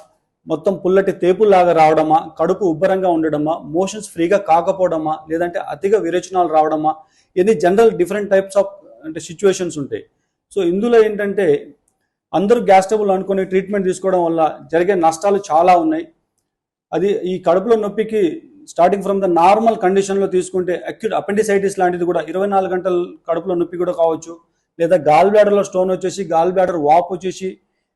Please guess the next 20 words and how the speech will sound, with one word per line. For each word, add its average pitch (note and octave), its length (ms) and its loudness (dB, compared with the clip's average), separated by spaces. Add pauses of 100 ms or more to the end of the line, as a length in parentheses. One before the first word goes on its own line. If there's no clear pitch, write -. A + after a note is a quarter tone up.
(120)
నొప్పి G3 200 0
రావడం F#3 340 4
జరగవచ్చు, F3 500 -2
లేదా F3 180 0
ప్యాంక్రియాటైటిస్ F#3 840 -4
ఉండొచ్చు, F3 560 -4 (460)
లేదంటే F#3+ 340 0
పేషెంట్ G#3+ 580 0
పేగుకు G3+ 260 2
సంబంధించిన G3 560 -4
ఏ F#3 100 2
ర-, G3 120 2
మిగతా F#3+ 640 2 (120)
చాలా F#3+ 180 2
రకాల F#3+ 280 0
ఇన్ఫెక్షన్స్ F3+ 580 -8
కండిషన్స్ E3+ 480 -4
ఉండొచ్చు, E3 440 -6 (800)
తర్వాత F3+ 280 2
అది F#3 200 0